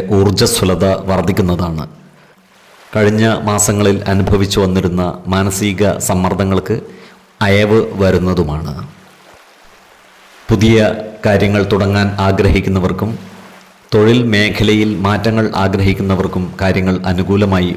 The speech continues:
വരുന്നതാണ്. കർമ്മ മേഖലയിൽ വലിയ കുതിച്ചുചാട്ടം ഇവർക്ക് പ്രതീക്ഷിക്കാവുന്നതുമാണ്. ഇവർക്ക് വരുമാന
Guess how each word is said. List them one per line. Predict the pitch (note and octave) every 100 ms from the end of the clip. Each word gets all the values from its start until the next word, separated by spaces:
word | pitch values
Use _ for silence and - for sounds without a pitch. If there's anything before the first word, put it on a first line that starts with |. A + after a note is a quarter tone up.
| F2
വരുന്നതാണ്. | F2 E2 E2+ E2+ E2 E2 E2 - - - _ _ _ _ _ _ _ _ _ _ _ _ _ _ _ _ -
കർമ്മ | G#2+ G2+ A2 A2+ G2
മേഖലയിൽ | G#2+ G#2+ G#2+ G#2+ A2 A2+ B2 - G2+
വലിയ | G#2 A2+ A#2 -
കുതിച്ചുചാട്ടം | A2 G2 - C#3 B2 G2 G#2+ G2+ G2
ഇവർക്ക് | F#2+ F#2 F#2+
പ്രതീക്ഷിക്കാവുന്നതുമാണ്. | F2+ E2+ G2+ - G#2+ F#2+ F2 F2 D#2+ E2 D#2+ D#2 - - _ _ _ _ _ _ - - - - - - B2+
ഇവർക്ക് | G2 F#2+ G#2+ G#2 G2+ F#2+
വരുമാന | G2 G#2 A2 A2